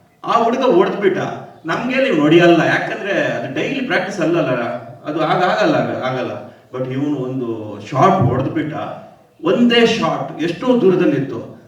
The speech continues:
So ಹಾಗಾಗಿ ಅವ್ನು ಎಷ್ಟು ಪ್ರಾಕ್ಟೀಸ್ ಮಾಡಿದ್ದ ಈ ಒಂದು ಮೂವಿಗೋಸ್ಕರ, ಮತ್ತೆ ತುಂಬಾ ಚೆನ್ನಾಗಿ ಆಕ್ಟಿಂಗ್ ಮಾಡಿದ್ದಾನೆ.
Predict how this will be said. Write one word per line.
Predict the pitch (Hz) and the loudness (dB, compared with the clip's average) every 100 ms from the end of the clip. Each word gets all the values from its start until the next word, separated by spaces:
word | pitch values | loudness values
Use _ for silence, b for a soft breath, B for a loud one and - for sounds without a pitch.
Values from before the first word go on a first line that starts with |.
| - | -8
So | 143 | -4
ಹಾಗಾಗಿ | 139 151 175 175 127 139 175 | -2 -2 0 -2 -2 -6 -6
ಅವ್ನು | 143 135 | -6 -8
ಎಷ್ಟು | 127 - - | -8 -10 -10
ಪ್ರಾಕ್ಟೀಸ್ | - 143 180 175 147 | -4 -4 -4 -8 -8
ಮಾಡಿದ್ದ | 135 135 131 | -6 -6 -4
ಈ | 127 | -2
ಒಂದು | 131 123 | -2 -2
ಮೂವಿಗೋಸ್ಕರ, | 117 139 123 127 120 110 107 - B B | 2 4 4 0 -4 -6 -6 -8 B B
ಮತ್ತೆ | 165 - | -8 -4
ತುಂಬಾ | 190 254 285 | 0 6 6
ಚೆನ್ನಾಗಿ | 262 175 180 160 | 8 6 6 6
ಆಕ್ಟಿಂಗ್ | 156 156 139 | 4 2 0
ಮಾಡಿದ್ದಾನೆ. | 127 107 101 90 - | 0 -2 -4 -8 -12